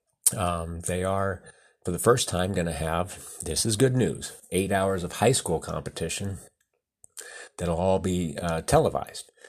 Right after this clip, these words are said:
um, between a partnership on Mediacom, Runnerspace dot com, and U S A Track and Field.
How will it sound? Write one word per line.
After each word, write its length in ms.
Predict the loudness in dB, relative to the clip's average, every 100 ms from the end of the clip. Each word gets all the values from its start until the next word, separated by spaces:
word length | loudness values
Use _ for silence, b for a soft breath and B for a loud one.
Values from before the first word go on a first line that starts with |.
| B B _
um, 640 | -8 -6 -6 -8 -10 -12 -8
between 280 | -4 -2 -2
a 60 |
partnership 640 | 0 0 0 -2 -2 -2 -4
on 160 | -2
Mediacom, 800 | 0 0 0 -2 -4 -4 -4 -4
Runnerspace 920 | -2 -2 -2 -4 -2 -2 -2 -8 -10
dot 320 | -6 -4 -4 -4
com, 360 | -2 -2 -2
and 280 | -2 -2 -2
U 140 | -2
S 140 | -2 -2
A 120 | -6
Track 320 | -4 -4 -4
and 120 | -6
Field. 400 | -2 0 0 -6